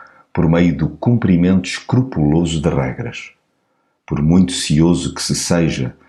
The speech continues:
fica-se sempre aquém. Nenhuma realização humana, mesmo que inteiramente séria, pode restabelecer o que o pecado rompeu.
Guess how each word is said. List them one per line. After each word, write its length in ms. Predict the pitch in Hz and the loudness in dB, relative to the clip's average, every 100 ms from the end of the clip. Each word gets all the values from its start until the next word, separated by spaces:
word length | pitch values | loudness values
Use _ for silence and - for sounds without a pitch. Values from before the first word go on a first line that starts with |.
| _ _ | _ _
fica-se 440 | - - - - - | -6 -2 0 -2 -4
sempre 400 | - 82 69 65 | -2 -2 -2 -4
aquém. 440 | 64 - 62 - _ _ _ _ _ _ - | -4 -6 -6 -10 _ _ _ _ _ _ -6
Nenhuma 380 | 82 92 110 104 | 0 4 4 2
realização 760 | 90 98 98 80 87 - 107 | 0 2 2 0 -4 -2 0
humana, 520 | 98 76 67 62 57 - _ _ _ | 2 2 0 -4 -8 -16 _ _ _
mesmo 480 | 76 82 104 104 101 | -2 2 2 2 0
que 160 | - 95 | 0 0
inteiramente 680 | 87 87 101 92 87 90 - | 0 2 0 2 2 0 -2
séria, 580 | - 71 62 57 - - _ _ _ - | -2 -2 -2 -6 -10 -16 _ _ _ -4
pode 260 | 87 82 | -2 0
restabelecer 800 | 80 - - 90 80 - 95 92 95 - - - | -2 -4 -2 0 -2 0 2 2 0 -6 -10 -4
o 120 | 82 | -4
que 180 | - 104 | 0 0
o 60 | |
pecado 500 | - - - 76 73 | 0 -2 -2 0 0
rompeu. 640 | 67 67 69 69 64 57 | -2 0 -2 0 -4 -4